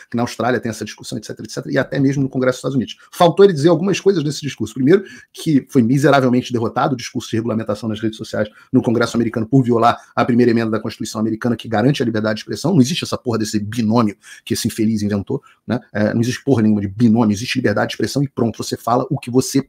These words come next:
quer, você pensa o que você quer e ele não é juiz de binômio nenhum, esse é um direito natural, é dado a você pelo seu criador. Mas,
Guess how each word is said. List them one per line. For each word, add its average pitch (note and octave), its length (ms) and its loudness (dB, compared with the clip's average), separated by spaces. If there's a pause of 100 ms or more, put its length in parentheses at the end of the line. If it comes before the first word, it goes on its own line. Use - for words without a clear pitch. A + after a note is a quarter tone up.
(160)
quer, B2+ 280 4 (120)
você B2 220 -2
pensa C3+ 340 2
o A#2+ 60 2
que - 80 -10
você C#3+ 240 -2
quer - 240 -4
e C#3+ 160 2
ele C#3 240 6 (140)
não A2+ 200 4
é A#2+ 220 2 (140)
juiz B2 320 2
de A2 120 -2
binômio A2+ 460 4
nenhum, G#2+ 180 2
esse G#2+ 160 -2
é - 40 -2
um - 20 0
direito A#2+ 260 -2
natural, A2+ 380 -2
é G2 60 -14
dado A2 200 -2
a A2 40 -2
você A2 260 -4
pelo C3 140 -2
seu C#3 160 -4
criador. C3+ 440 -2 (400)
Mas, A#2 300 2